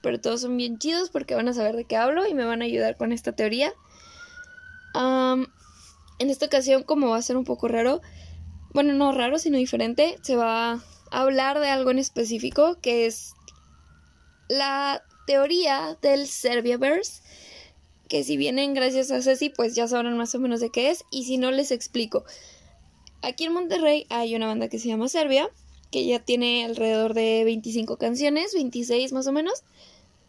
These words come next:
de las cuales algunas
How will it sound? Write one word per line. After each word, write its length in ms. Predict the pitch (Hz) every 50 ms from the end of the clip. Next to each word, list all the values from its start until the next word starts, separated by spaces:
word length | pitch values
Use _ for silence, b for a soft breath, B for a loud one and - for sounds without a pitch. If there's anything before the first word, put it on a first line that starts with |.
| _ _ _ _ _ _ _ _ _ _ _ _ _ _ _ _ _ _ _ _ _ _ _
de 160 | 285 302 294
las 240 | 302 302 320 - -
cuales 400 | - 302 320 330 320 339 339 359
algunas 880 | 349 302 262 269 262 262 277 269 277 294 285 - - - - - -